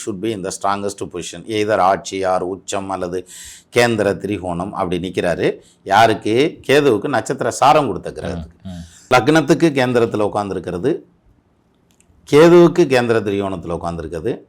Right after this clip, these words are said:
Speaker 1: அந்த ர-, நட்சத்திர சாரம் கொடுத்தவனும் வீடு கொடுத்தவனும் அவங்களுக்குள்ள கேந்திர திரிகோணத்துல உட்கார்ந்திருக்கிறது, ரெண்டு பேரும் கன்ஜங்ஷன் ஆகிருக்கிறது, மியூச்சுவல் ஆஸ்பெக்ட்ஸில் வர்றதுங்கிறது,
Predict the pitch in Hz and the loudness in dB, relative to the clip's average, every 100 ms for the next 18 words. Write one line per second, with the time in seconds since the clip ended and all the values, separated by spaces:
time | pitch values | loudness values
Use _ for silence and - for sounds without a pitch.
0 | _ _ _ _ _ - _ _ - 113 | _ _ _ _ _ -20 _ _ -6 -2
1 | 110 104 101 101 113 170 165 151 - 123 | 2 2 2 0 0 0 2 2 4 4
2 | 143 123 107 120 135 127 120 127 117 117 | 4 0 -2 -2 0 0 2 0 0 -2
3 | 131 165 117 135 175 185 175 170 147 123 | -2 2 4 4 6 6 6 6 4 2
4 | 113 107 98 101 98 90 90 87 87 82 | 2 0 0 0 -2 -4 -6 -6 -6 -8
5 | 80 80 85 139 _ _ _ - 120 147 | -8 -8 -6 -8 _ _ _ -2 2 6
6 | 156 160 160 110 117 143 - 101 92 85 | 8 8 4 2 2 0 0 -4 -4 -4
7 | 87 78 80 120 - _ _ _ 113 170 | -6 -8 -6 -8 -10 _ _ _ 0 0
8 | 180 170 127 101 - 92 - 90 85 78 | 4 4 4 2 0 -6 -6 -4 -4 -4
9 | 80 87 82 76 104 | -8 -8 -10 -8 -6